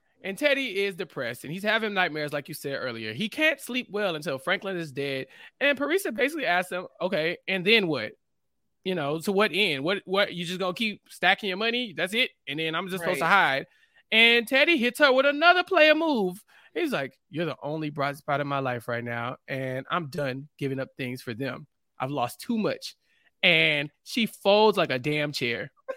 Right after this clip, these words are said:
Speaker 2: Well, they have a complicated past themselves, you know?
Speaker 1: Mm-hmm.
Speaker 2: Like, they knew each other when Teddy was on, uh, an op,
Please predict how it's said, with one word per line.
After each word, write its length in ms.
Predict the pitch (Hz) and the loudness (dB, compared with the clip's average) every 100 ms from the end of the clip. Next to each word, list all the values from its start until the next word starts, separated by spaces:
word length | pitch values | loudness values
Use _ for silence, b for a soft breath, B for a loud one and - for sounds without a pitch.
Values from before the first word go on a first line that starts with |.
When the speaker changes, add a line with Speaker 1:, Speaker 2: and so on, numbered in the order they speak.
| - 554 539 - 415 - 349 - - _ _ _ _ _ _ _ _ _ _ B B B | -6 -6 -8 -8 -8 -8 -12 -12 -20 _ _ _ _ _ _ _ _ _ _ B B B
Speaker 2:
Well, 180 | 277 427 | -2 2
they 420 | 480 587 571 508 294 | 6 6 6 4 2
have 40 | |
a 40 | - | 2
complicated 680 | 220 220 220 202 196 175 | 0 0 0 4 4 2
past 360 | 196 185 165 - | 2 2 2 0
themselves, 800 | 175 165 - 226 180 131 120 143 | -6 -4 0 2 2 0 -4 -6
you 100 | 170 | -4
know? 280 | 165 160 165 | -2 0 0
Speaker 1:
Mm-hmm. 100 | 143 | 0
Speaker 2:
Like, 300 | 165 156 - _ b b b - | 0 -2 -6 _ b b b 0
they 240 | 208 233 | 4 4
knew 240 | 220 214 | 4 0
each 200 | 220 214 | 0 -2
other 300 | 233 208 202 | 0 2 2
when 160 | 190 180 | 0 -2
Teddy 360 | 180 196 185 180 | -2 -2 0 0
was 420 | 175 170 170 165 - | 2 2 2 -2 -2
on, 360 | 160 165 165 | 0 0 -2
uh, 540 | - 160 156 156 151 101 - | -2 0 0 0 -2 -4 -6
an 160 | 151 - | -8 -4
op, 380 | 156 156 175 | -2 0 0